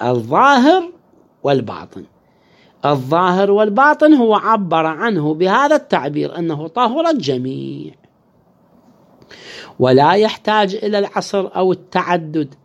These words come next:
لا يحتاج إلى العصر كالملابس، الملابس نحتاج أنه نعصرها، ولا، ونحتاج إلى التعدد،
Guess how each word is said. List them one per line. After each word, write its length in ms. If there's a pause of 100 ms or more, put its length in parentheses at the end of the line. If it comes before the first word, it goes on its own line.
(760)
لا 260
يحتاج 640
إلى 260
العصر 840
كالملابس، 880
الملابس 640 (220)
نحتاج 500
أنه 220
نعصرها، 540 (3750)
ولا، 400
ونحتاج 800
إلى 220
التعدد، 1120